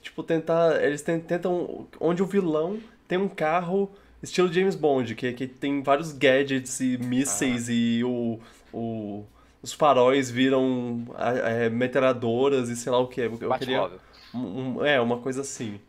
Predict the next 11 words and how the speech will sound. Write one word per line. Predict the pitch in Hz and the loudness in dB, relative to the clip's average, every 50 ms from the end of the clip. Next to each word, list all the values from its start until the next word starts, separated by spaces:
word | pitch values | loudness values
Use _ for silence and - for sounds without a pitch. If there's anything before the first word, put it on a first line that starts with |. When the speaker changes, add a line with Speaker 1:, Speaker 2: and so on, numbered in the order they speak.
| _ _ _ - - - _ _ _ _ - - - _ _ _ _ _ - | _ _ _ -20 -20 -20 _ _ _ _ -20 -20 -20 _ _ _ _ _ -12
Speaker 1:
Ou | - 98 98 95 95 98 101 101 - _ _ _ _ _ _ _ _ _ _ - | -10 -8 -8 -8 -10 -12 -16 -18 -20 _ _ _ _ _ _ _ _ _ _ -18
<laughs> | - - - - - - _ _ _ _ _ _ _ _ _ - - - - 294 - | -18 -18 -18 -20 -20 -20 _ _ _ _ _ _ _ _ _ -20 -18 -14 -14 -12 -6
Batmóvel, | 170 - 339 330 - - 320 - - 349 339 349 330 269 269 269 262 277 | -2 -2 -2 -2 -2 -6 -8 -6 -2 0 0 0 0 0 -2 -4 -4 -4
eles | 285 269 285 285 277 - | -4 -4 -4 -4 -6 -6
contra | - 277 277 - - - 254 | -6 -6 -8 -6 -6 -6 -6
o | 226 214 226 - - | -6 -8 -10 -14 -12
Batman. | 269 262 - - - - 254 254 - - 269 208 180 165 151 160 160 - | -12 -8 -4 -2 -2 0 -2 -2 -4 -4 -4 -2 -2 -4 -6 -8 -10 -8
Speaker 2:
É, | 311 311 330 370 370 - | -8 -8 -8 -8 -10 -14
Speaker 1:
Nossa, | - - 151 - - | -14 -16 -14 -12 -8
Speaker 2:
foi, | 320 392 427 | -6 -6 -4
é, | 339 | -2